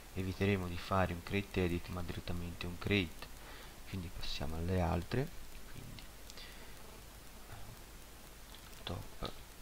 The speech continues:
rule, gli assegniamo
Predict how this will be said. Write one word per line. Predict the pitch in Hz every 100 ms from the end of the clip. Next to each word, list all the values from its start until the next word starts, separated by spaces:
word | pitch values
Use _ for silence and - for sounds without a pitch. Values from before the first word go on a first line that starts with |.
| - - - - - - - - - - - -
rule, | 95 98 98 113 160 - - - - - - - - - - - - - - - - - - - - - - - - - - - - - - - - - - - -
gli | 101 -
assegniamo | - - - 98 98 95 95 92